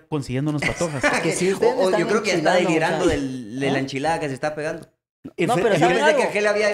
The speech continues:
Speaker 3: así fue a traer agua.
Speaker 1: Pero la fue a traer a la hincapié, creo, ¿eh?
Speaker 3: <laughs> Pues la fue a hacer.
Speaker 2: Está bueno.
Speaker 1: Está
Speaker 2: Está
Speaker 1: rico.
Speaker 2: bueno.
Speaker 1: Yo no
Speaker 3: Está
Speaker 1: sé,
Speaker 3: tan bueno,
Speaker 1: nunca
Speaker 3: sí.
Speaker 1: hemos
Speaker 3: La verdad
Speaker 1: atendido
Speaker 3: que
Speaker 1: mal.
Speaker 3: sí, es, no es, no es por nada, pero ya lo hemos dicho acá. Fuera
Speaker 1: Nosotros
Speaker 3: pajas.
Speaker 1: también a-, atendemos bien a los cuates.
Speaker 2: Ya me di cuenta.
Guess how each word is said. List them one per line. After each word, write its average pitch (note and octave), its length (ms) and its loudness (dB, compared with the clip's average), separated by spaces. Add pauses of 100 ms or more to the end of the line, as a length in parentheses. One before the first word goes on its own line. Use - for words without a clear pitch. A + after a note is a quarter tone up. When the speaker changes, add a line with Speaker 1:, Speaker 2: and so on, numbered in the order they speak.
(220)
Speaker 3:
así E3+ 180 -4
fue F#3+ 120 -2
a F#3+ 40 -4
traer F#3+ 160 -2
agua. E3 320 -4
Speaker 1:
Pero D#3+ 160 2
la C#3 120 0
fue D3+ 100 0
a D3 60 -6
traer D#3 180 -2
a D#3+ 80 2
la D#3 80 0
hincapié, C#3+ 420 0
creo, B3 260 2
¿eh? - 100 0
Speaker 3:
<laughs> F#3+ 840 0 (220)
Pues C#3+ 120 -4
la A#2+ 100 0
fue C#3 120 -4
a C3+ 40 0
hacer. D#3+ 260 -2
Speaker 2:
Está F3+ 260 -2
bueno. E3+ 300 -4 (400)
Speaker 1:
Está - 140 -8
Speaker 2:
Está - 40 -2
Speaker 1:
rico. C#3 240 -2 (220)
Speaker 2:
bueno. - 180 -12 (480)
Speaker 1:
Yo D3+ 100 0
no A3 40 4
Speaker 3:
Está F3+ 140 0
Speaker 1:
sé, B2 60 -2
Speaker 3:
tan A2+ 100 -2
bueno, F3+ 160 2
Speaker 1:
nunca G#3+ 180 -2
Speaker 3:
sí. G#3 60 0
Speaker 1:
hemos G3+ 160 -4
Speaker 3:
La G3 120 -2
verdad - 100 0
Speaker 1:
atendido E3+ 180 0
Speaker 3:
que F3+ 60 -4 (140)
Speaker 1:
mal. C#3 100 -4
Speaker 3:
sí, C#3+ 100 -8
es, C#3+ 160 -6
no C#3+ 100 -2
es, E3 120 -8 (100)
no D3+ 160 -2
es D#3 80 -8
por C#3 180 -6
nada, E3+ 180 -4
pero D3 120 -2
ya D#3+ 40 -2
lo E3+ 60 -2
hemos E3 160 -4
dicho E3 140 -6
acá. F3 180 -6
Fuera - 140 -20 (260)
Speaker 1:
Nosotros G3 300 0
Speaker 3:
pajas. A#3 160 2
Speaker 1:
también E3+ 260 -2
a-, E3 260 0
atendemos C#3+ 380 0
bien D#3+ 140 -2
a E3 60 0
los C3 120 -4
cuates. - 340 -6 (240)
Speaker 2:
Ya G3+ 140 -2
me G#3 120 -4
di G3 80 -4
cuenta. G3 520 -6